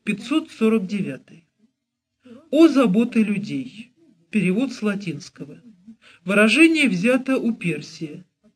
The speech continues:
О заботе людей. О сколько на свете пустого. Римская сатира, Москва, тысяча девятьсот пятьдесят седьмой год,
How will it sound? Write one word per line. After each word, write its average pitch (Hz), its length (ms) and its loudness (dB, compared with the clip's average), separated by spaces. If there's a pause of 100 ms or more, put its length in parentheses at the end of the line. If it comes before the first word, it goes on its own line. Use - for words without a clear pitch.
(300)
О 302 180 2
заботе 247 500 0
людей. 151 560 -4 (400)
О 285 100 -4
сколько 262 440 0
на 190 140 -2
свете 175 600 -4
пустого. 190 760 -10 (600)
Римская 208 520 2
сатира, 226 800 -4
Москва, 190 680 -6 (340)
тысяча 302 260 2
девятьсот 214 580 -2
пятьдесят 185 480 -2
седьмой 151 380 -8
год, 277 360 -8